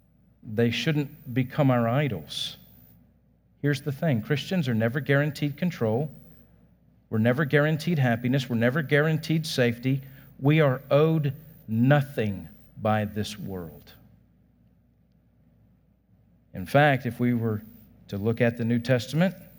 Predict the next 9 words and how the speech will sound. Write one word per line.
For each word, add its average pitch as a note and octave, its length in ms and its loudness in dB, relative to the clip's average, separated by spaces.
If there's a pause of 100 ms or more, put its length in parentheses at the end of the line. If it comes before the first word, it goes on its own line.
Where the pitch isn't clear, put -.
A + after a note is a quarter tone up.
(1900)
we A2 140 0
are B2 160 6
guaranteed A#2+ 720 -2 (600)
hatred, D3 460 -6 (1160)
real A2 240 -2
persecution, A#2+ 840 -6 (1300)
perhaps G#2+ 340 -2
even B2+ 200 0
death. C3 480 -4